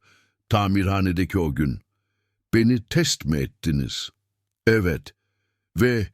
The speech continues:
iki yılda ücret almayan ilk kişi sendin. Beni bir fırsat olarak değil, bir insan olarak gören ilk kişi."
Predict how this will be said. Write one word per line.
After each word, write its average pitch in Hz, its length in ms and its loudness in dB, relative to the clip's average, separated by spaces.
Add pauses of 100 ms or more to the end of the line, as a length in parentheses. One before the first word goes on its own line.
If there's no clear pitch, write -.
(240)
iki 117 240 0
yılda 127 320 2
ücret 117 440 2
almayan 104 540 0 (100)
ilk 143 320 0
kişi 120 300 0
sendin. 73 640 -2 (420)
Beni 127 400 2
bir 127 120 2
fırsat 127 540 -2
olarak 110 440 0
değil, 120 280 4 (300)
bir 135 180 4
insan 127 460 2
olarak 101 440 0
gören 98 460 2
ilk 117 280 2
kişi." - 460 -2